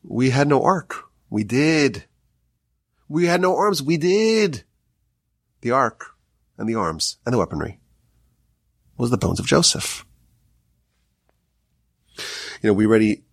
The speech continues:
have talked about in the past the other major event, or at least maybe the most memorable event of our parsha, maybe the most memorable event of the whole Torah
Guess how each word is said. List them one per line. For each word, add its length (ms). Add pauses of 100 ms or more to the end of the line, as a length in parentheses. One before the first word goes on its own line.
(180)
have 160
talked 320
about 160
in 60
the 60
past 600 (1600)
the 160
other 340 (380)
major 260
event, 460
or 140
at 100
least 280
maybe 200
the 80
most 320 (320)
memorable 400
event 240
of 80
our 100
parsha, 480 (1120)
maybe 180
the 180
most 280
memorable 420
event 260
of 100
the 60
whole 140
Torah 480